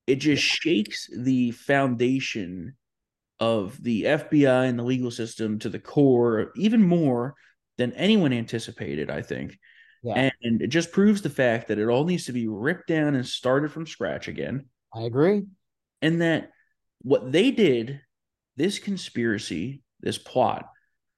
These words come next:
Speaker 1: was so many orders of magnitude worse than January sixth, which they love to obsess and foam at the mouth and touch themselves about. It was so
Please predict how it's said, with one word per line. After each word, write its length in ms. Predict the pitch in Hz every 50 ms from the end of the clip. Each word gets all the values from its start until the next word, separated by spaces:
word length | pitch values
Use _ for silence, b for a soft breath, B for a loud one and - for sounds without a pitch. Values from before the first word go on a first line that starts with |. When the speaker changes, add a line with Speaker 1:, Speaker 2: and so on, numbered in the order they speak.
| _ _ _ _ _ _ _
Speaker 1:
was 600 | - 117 127 127 127 123 113 107 - - _ _ _ _
so 520 | - - - - - 175 196 240 269 269
many 460 | 262 254 247 226 220 220 220 196 - -
orders 440 | 139 147 151 165 165 180 170 160 139
of 160 | 139 117 117
magnitude 680 | 123 123 127 120 123 127 127 120 113 - - 117 107 87
worse 800 | 69 80 85 80 110 131 143 131 104 - - - - - - - _ _ _ _ _ _ _ _ _ _ _ _ _ _ _ _ _
than 560 | - 120 - 131 127 120 113 110 92 90 95 - -
January 640 | 120 127 127 131 139 143 143 135 131 127 120 110 101
sixth, 580 | - - - - 147 123 98 120 - - - 110
which 200 | 113 110 - -
they 140 | 113 113
love 360 | 110 104 110 123 139 143 143 143
to 180 | - 135 120
obsess 580 | 104 104 - - - - 165 143 127 123 - -
and 120 | 117 107 - _
foam 240 | 135 135 135 131 123
at 80 | 113 -
the 60 | 107
mouth 360 | 110 120 123 120 120 120 -
and 100 | 98 104
touch 220 | - - 120 - -
themselves 420 | - 67 - - 107 78 78 -
about. 400 | - - 78 73 78 101 - - b b b b b b b b b b b _
It 180 | 147 151 -
was 320 | 147 156 147 139 143 - - _ _ _ _
so 840 | - - - - - - 147 151 170 175 185 190 196 196 196 -